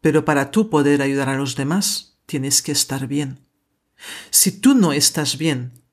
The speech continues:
tu energía de baja frecuencia va a llegar a la otra persona a quien tú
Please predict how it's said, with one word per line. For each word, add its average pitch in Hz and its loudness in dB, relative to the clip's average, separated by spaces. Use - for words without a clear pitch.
tu 170 4
energía 139 0
de 131 -2
baja 143 -2
frecuencia 131 -4
va 143 0
a 147 0
llegar 143 0
a 170 4
la 139 4
otra 143 -2
persona 139 -2
a 180 2
quien 170 2
tú 165 -2